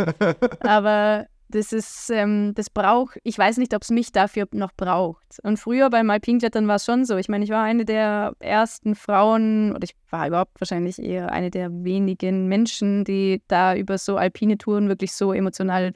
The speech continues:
Speaker 2: gesprochen haben oder geschrieben haben. Und es hat dann auch vor allem viele Frauen inspiriert, das auch mal auszuprobieren und wirklich selber auch mal einen Vorstieg zu probieren.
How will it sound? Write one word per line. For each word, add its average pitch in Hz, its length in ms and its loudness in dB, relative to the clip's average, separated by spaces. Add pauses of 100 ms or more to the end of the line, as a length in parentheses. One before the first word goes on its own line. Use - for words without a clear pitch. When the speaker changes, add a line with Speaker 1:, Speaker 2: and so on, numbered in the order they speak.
Speaker 2:
gesprochen 220 560 0
haben 226 260 0
oder 175 120 -6
geschrieben 220 380 -2
haben. 220 260 -2 (720)
Und 214 80 2
es 196 80 0
hat 233 80 4
dann 233 100 6
auch 208 140 2
vor 214 140 -2
allem 208 200 0 (120)
viele 208 260 -2
Frauen 220 500 2
inspiriert, 214 600 -2
das 208 120 -4
auch 233 220 4
mal 202 180 2
auszuprobieren 190 760 -2
und 196 100 -2
wirklich 196 220 -4
selber 214 300 4
auch 180 120 -4
mal 180 100 0
einen 180 80 -4
Vorstieg - 440 -4
zu - 100 -14
probieren. - 400 -10